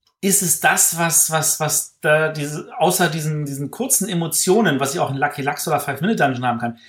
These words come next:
ist es das, was ich als ein Spiel des Jahres sehe, was das Kulturgut voranbringt? Und da war King Domino tatsächlich wieder weiter vorne.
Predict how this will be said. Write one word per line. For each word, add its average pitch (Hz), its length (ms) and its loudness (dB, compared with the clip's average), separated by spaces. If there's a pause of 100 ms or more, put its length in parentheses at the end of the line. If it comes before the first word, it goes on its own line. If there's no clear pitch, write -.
(140)
ist 143 180 2
es - 140 0
das, - 260 0
was 185 160 -2
ich - 240 -8
als 147 200 -4
ein 135 280 -4 (220)
Spiel - 320 -4
des 156 160 2
Jahres 156 400 2
sehe, 156 160 0
was 147 160 0
das - 160 -4
Kulturgut 185 420 0
voranbringt? 104 540 -8 (600)
Und 156 160 0
da 143 140 4
war 147 200 4
King 220 220 2
Domino 202 280 2
tatsächlich 175 440 -4
wieder 208 200 2
weiter 165 240 0
vorne. 254 480 2